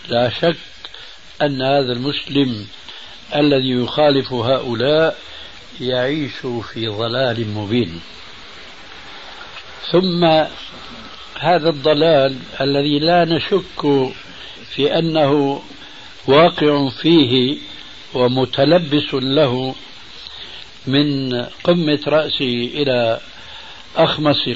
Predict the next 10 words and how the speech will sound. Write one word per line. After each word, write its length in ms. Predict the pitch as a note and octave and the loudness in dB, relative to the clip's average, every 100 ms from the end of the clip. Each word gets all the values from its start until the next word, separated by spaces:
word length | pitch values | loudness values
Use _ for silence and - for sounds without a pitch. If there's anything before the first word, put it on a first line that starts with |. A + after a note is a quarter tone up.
| - | -2
قدمه 760 | C3 D3 D3+ C3+ G#2+ A2+ A#2+ A#2+ - - - - | 0 2 2 2 0 -4 -4 -10 -20 -20 -20 -12
قد 200 | - C3 | -4 -2
يكون 720 | C3+ B2+ - E3 E3 D#3 C#3 A#2+ - - - - - - - - | 0 -2 0 4 6 6 2 -4 -14 -18 -18 -18 -20 -20 -14 -2
يورده 1000 | A#2+ C3 C3 F3 D#3+ D3+ C#3 D3 D3 D3 - - - - - - - - | 2 4 4 4 2 2 4 4 2 0 -4 -18 -20 -18 -18 -18 -20 -6
موارد 480 | B2 B2+ D#3 D3 C#3+ | 2 6 6 6 4
الكفر 920 | C#3 A2 - D#3+ F3 - C3+ C3+ B2 B2 - - | 2 0 2 4 4 2 -2 0 0 -4 -10 -4
والخروج 720 | A#2+ B2 - C3+ E3 C#3+ A#2 | -2 -2 -4 2 2 2 -2
من 120 | B2+ | -2
الملة، 600 | B2+ A2+ C3+ D3+ B2 G#2 - - - - - - - - - - - B2+ | -2 0 2 4 4 0 -4 -16 -20 -20 -18 -18 -18 -18 -18 -20 -12 2
ذلك 720 | F3 F3 F3 - D3+ D3 | 4 4 2 2 4 4